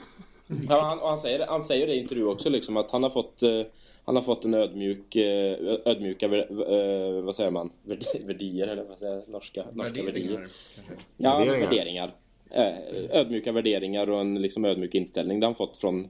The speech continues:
Speaker 1: familjen hemifrån. Och det har han fo-, tänkt att fortsätta med, säger han. Så att han säger det, han, han läser inte tidningar och så, vad som skrivs, utan han, han fokuserar på, det är just det här som vi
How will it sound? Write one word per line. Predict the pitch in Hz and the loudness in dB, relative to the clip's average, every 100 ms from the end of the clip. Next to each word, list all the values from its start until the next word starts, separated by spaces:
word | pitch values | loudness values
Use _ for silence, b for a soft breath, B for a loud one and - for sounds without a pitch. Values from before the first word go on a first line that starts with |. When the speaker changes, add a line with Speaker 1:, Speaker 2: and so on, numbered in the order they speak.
| - | -2
Speaker 1:
familjen | 107 92 85 98 | 0 0 0 0
hemifrån. | 101 87 120 131 - - | 0 0 0 0 -2 -6
Och | 104 | 0
det | |
har | 101 | 0
han | 110 | 0
fo-, | - | -6
tänkt | - 98 | -4 -4
att | 98 | 0
fortsätta | 98 - 82 | -2 0 0
med, | 120 92 | 0 0
säger | 101 78 | -2 -2
han. | 85 85 | -4 -6
Så | 92 | -8
att | - - 82 90 | -10 -20 -20 -18
han | 104 98 | -10 -8
säger | 104 92 | -6 -4
det, | 92 | -2
han, | 87 87 95 | -4 -6 -8
han | 101 | -4
läser | 107 87 104 | -4 -4 -6
inte | 104 92 | -8 -10
tidningar | 101 92 82 85 82 | -10 -10 -10 -10 -10
och | 87 | -8
så, | 92 | -8
vad | 82 | -10
som | 90 | -12
skrivs, | 87 90 101 92 - | -12 -8 -8 -8 -12
utan | - | -10
han, | 87 87 92 - - - - | -8 -10 -12 -16 -20 -16 -14
han | 92 | -14
fokuserar | 95 92 92 82 90 | -10 -6 -4 -2 -4
på, | - 82 | -4 0
det | 107 | 2
är | 110 | 2
just | 110 - | 0 -4
det | 107 | -2
här | 113 | 0
som | 107 104 | 0 -2
vi | 98 95 95 | 0 0 -2